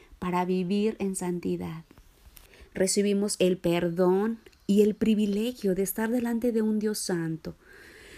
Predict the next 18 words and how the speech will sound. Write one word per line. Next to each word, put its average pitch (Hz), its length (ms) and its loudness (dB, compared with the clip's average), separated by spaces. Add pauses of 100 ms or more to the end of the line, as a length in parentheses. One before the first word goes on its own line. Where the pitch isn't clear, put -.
(400)
No 214 160 6
se 285 140 4
reciben 220 560 2
por 175 240 2
haber 170 300 2
nacido 175 340 2
en 175 80 0
un 180 140 0
hogar 170 300 -2
cristiano 170 720 0
en 160 60 -2
realidad, 165 800 -2
o 170 100 -2
crecer 180 340 0
en 185 100 0
una 180 160 0
iglesia, 180 580 -2
bautizarse, 185 920 -2